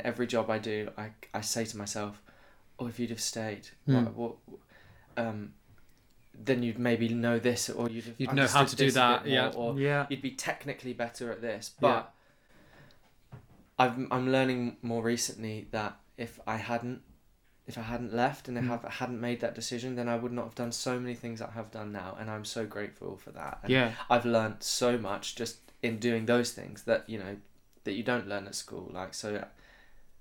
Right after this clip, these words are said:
Speaker 1: I do not, I do not regret it.
Speaker 2: You don't
Speaker 1: Uh,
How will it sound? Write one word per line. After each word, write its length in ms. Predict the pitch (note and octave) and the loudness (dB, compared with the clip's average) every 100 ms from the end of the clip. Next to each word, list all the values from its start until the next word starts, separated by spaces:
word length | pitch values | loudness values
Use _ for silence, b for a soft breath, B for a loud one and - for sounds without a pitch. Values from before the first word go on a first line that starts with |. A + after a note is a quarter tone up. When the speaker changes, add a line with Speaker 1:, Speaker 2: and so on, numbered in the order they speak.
| - - - - - - - - - - - - | -18 -18 -20 -20 -20 -20 -20 -20 -20 -20 -20 -8
Speaker 1:
I 160 | G#2+ | -6
do 160 | G#2+ A#2 | -6 -6
not, 240 | A#2 A2+ - - - | -6 -6 -8 -20 -12
I 60 | A#2 | -10
do 100 | A#2 | -6
not 100 | A#2 C3+ | -6 -8
regret 340 | A#3+ F#2+ - | -10 -12 -8
it. 60 | - | -2
Speaker 2:
You 60 | B2 | 0
don't 180 | |
Speaker 1:
Uh, 40 | B2+ | 2